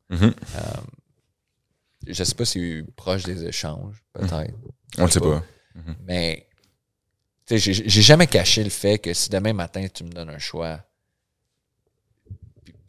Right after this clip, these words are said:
Speaker 2: admettons que le Canadien peuvent.
Speaker 1: Ouais, ça fait partie.
Speaker 2: Ouais, puis les Pingouins sont dans une autre,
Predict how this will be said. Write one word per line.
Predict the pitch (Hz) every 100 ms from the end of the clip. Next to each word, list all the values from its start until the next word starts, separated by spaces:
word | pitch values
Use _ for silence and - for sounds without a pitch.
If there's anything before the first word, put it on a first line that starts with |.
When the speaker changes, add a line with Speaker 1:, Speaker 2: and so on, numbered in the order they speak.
| -
Speaker 2:
admettons | 85 87 82 107
que | -
le |
Canadien | - 95 85 87 85 -
peuvent. | 95 101 87 87 82 -
Speaker 1:
Ouais, | 101 82 -
ça | -
fait | 85 98
partie. | 92 - - 90 82 73 - -
Speaker 2:
Ouais, | 98 92
puis | 78 90
les | 92
Pingouins | 87 101 92 92 104 104 101 90 -
sont | - 98 92
dans | 95 95 92
une | 92 98
autre, | 104 104 101